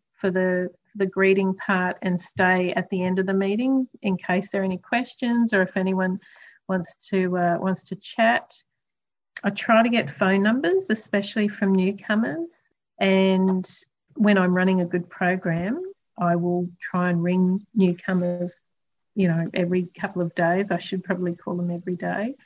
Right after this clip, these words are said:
Prayer and meditation, definitely on a daily basis,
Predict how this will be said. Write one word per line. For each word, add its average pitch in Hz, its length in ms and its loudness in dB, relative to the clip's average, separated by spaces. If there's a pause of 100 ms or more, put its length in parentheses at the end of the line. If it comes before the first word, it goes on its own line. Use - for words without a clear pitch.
(1000)
Prayer 233 380 -2
and 220 100 0
meditation, 196 920 -6 (340)
definitely 220 640 0
on 226 120 4
a 190 80 2
daily 196 440 2
basis, 226 600 -4